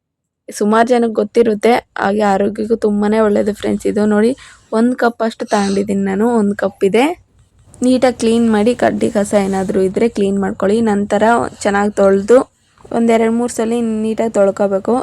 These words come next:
ಚೆನ್ನಾಗಿರುತ್ತೆ, ಡಸ್ಟ್ ಎಲ್ಲ ಹೋಗುತ್ತಲ್ಲ, ಹಾಗಾಗಿ ಒಂದೆರಡು ಮೂರು ಸಲ ತೊಳ್ಕೊಂಡು ಒಂದು ನಾಲ್ಕು ಅವರ್ ನೆನೆಸಿಟ್ಟಿದ್ದೀನಿ. ನೋಡ್ತಾ ಇರ್ಬೋದು, ನಾಲ್ಕು ಅವರ್ ನೆನೆಸಿಡೋದ್ರಿಂದ ಬೇಗ ಬೆಂದ್ಕೊಳುತ್ತೆ, ಹಾಗೆ ಚೆನ್ನಾಗಿ ಕ್ಲೀನ್ ಆಗುತ್ತೆ. ಹಾಗಾಗಿ ನಾನು ಒಂದು ನಾಲ್ಕು ಅವರ್ ನೆನೆಸಿಟ್ಟಿದ್ದೀನಿ.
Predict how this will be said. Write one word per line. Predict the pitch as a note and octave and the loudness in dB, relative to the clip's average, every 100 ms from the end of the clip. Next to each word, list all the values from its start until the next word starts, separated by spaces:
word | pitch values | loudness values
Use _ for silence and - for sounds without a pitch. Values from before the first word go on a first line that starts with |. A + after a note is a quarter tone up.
| - | -4
ಚೆನ್ನಾಗಿರುತ್ತೆ, | - G3+ G3+ G3 F#3+ A3 | -4 -2 -2 -2 -2 -4
ಡಸ್ಟ್ | G#3+ G3+ - G3 | 0 -2 0 0
ಎಲ್ಲ | F#3+ | 2
ಹೋಗುತ್ತಲ್ಲ, | F#3+ F#3+ G3 - F#3+ G3 | 2 2 0 -4 -4 -2
ಹಾಗಾಗಿ | F#3+ F#3+ G3+ B3+ | -2 -6 -6 -4
ಒಂದೆರಡು | B3 G#3 G#3 G3+ G3+ | -4 -2 -2 -4 -6
ಮೂರು | G#3 | -8
ಸಲ | - G3+ G#3 | -6 -6 -2
ತೊಳ್ಕೊಂಡು | G3 G3 G#3 G#3 G#3+ D4 - - - _ _ _ | -2 -2 -4 -4 2 2 0 -16 -20 _ _ _
ಒಂದು | A#3 B3 | -4 2
ನಾಲ್ಕು | A#3+ B3+ B3+ B3 | 4 4 4 2
ಅವರ್ | B3+ B3 | 2 0
ನೆನೆಸಿಟ್ಟಿದ್ದೀನಿ. | A3 A3 G3+ - G3 G3+ A3 | -2 -4 -6 -4 -2 -2 -2
ನೋಡ್ತಾ | A3 G3+ G3 | -2 -2 -2
ಇರ್ಬೋದು, | G3 G3 G3 A#3 - _ _ _ | -4 -4 -2 -4 -4 _ _ _
ನಾಲ್ಕು | G#3+ G#3+ G#3+ A3+ - | -4 0 2 0 2
ಅವರ್ | G#3+ G#3+ | 2 4
ನೆನೆಸಿಡೋದ್ರಿಂದ | G#3+ G#3 G#3 - G#3+ G#3 F#3+ F#3+ G3+ B3+ C#4+ G#3 | 2 0 0 -2 0 0 0 -2 2 2 2 0
ಬೇಗ | A3 A3 A3 | 0 0 0
ಬೆಂದ್ಕೊಳುತ್ತೆ, | G#3+ G#3+ A3+ G#3+ G#3 - D4 F4 _ _ _ _ _ A#3 | 0 -2 -2 -4 -2 0 0 -2 _ _ _ _ _ -10
ಹಾಗೆ | A#3+ C4+ | -2 0
ಚೆನ್ನಾಗಿ | - A3+ A#3 - | 2 2 0 -2
ಕ್ಲೀನ್ | A3+ A3 G#3+ | -4 -2 -2
ಆಗುತ್ತೆ. | G3 G3 A3 A3+ - | -4 -4 -4 -6 -6
ಹಾಗಾಗಿ | G3+ G#3 G3+ A#3 | -8 -4 -4 -2
ನಾನು | A#3 G3+ | -2 -2
ಒಂದು | G3+ | -2
ನಾಲ್ಕು | G3+ G3 G3+ G3+ | -2 -2 0 0
ಅವರ್ | G3 G3+ | 0 0
ನೆನೆಸಿಟ್ಟಿದ್ದೀನಿ. | F#3+ G3+ - G3 F3+ F#3+ F#3+ | -2 -4 -8 -8 -8 -4 -4